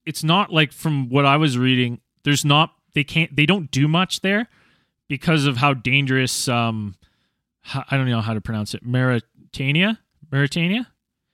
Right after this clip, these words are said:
like, it's super dangerous there. So, like, they don't, it has, it's never been excavated. They've never had any, like,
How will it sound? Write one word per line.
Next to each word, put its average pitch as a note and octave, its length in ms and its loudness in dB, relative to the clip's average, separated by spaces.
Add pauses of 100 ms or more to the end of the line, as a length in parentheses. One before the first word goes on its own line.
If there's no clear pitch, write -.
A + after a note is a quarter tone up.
(460)
like, B2 100 -20 (100)
it's C#3+ 160 -10
super F#3 380 2
dangerous C#3+ 460 0
there. G3 200 0
So, E3+ 200 0
like, C3+ 180 0 (340)
they D#3 120 2
don't, F#3 240 0 (320)
it D3+ 200 -2
has, F#3+ 200 2
it's D#3+ 240 -4
never E3 240 2
been F3 140 2
excavated. C#3+ 880 0 (560)
They've D3 180 -2
never D3+ 220 2
had D3 200 2
any, D3+ 220 2
like, C3+ 220 0